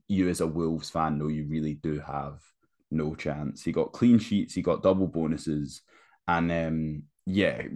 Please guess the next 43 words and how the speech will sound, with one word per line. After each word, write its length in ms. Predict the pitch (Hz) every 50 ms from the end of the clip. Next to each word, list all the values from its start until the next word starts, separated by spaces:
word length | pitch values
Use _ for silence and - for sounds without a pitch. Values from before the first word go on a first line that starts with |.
| - - -
I, 60 | 90
I, 300 | 87 - - 80 87 - -
I 60 | 92
was 160 | 95 92 -
talking 260 | - 101 92 - 92
about 220 | 90 78 87 - -
taking 240 | - 87 82 85
him 80 | 82 82
out 160 | 85 82 -
for 100 | - 82
Walker. 500 | 85 90 101 104 - - 104 95 92 92 -
I 100 | - 87
don't 240 | 80 85 76 - -
think, 220 | - 71 69 71
I 80 | 73 73
think 260 | - 73 71 73 73
I'll, 160 | 71 67 67 -
I 80 | - 80
don't 160 | 76 76 -
think 180 | - - - -
I'll 60 | 71
be 100 | - -
doing 280 | - - - - 52 -
that 180 | - - - - _ _ _ _ _ _ _ _ _ _ _ -
anytime 480 | 80 78 78 73 73 - 64 60 65 60
soon. 340 | - - 71 73 73 - - _ _ _ _ _ _
Uh, 200 | - 95 95 95
next 320 | - 101 117 113 110 - -
is 180 | 117 - -
Saliba, 500 | - 101 101 98 - 95 95 95 92 -
who 200 | - 101 101 90
again 420 | - 95 - 107 104 101 98 95 92
is 120 | 85 -
the 120 | - 65
M 160 | 78 90 90 78
V 140 | 85 85
P 360 | 76 - 85 82 80 80 80 -
of 200 | - 78 71 67
the 60 | 78
team. 420 | - - - 82 80 82 80 78 - - _
Fourteen 500 | - - 120 127 120 - 120 117 104 101
points 580 | 101 92 92 92 90 90 87 - - - - - _
for 680 | - - 95 90 87 87 87 85 85 82 78 76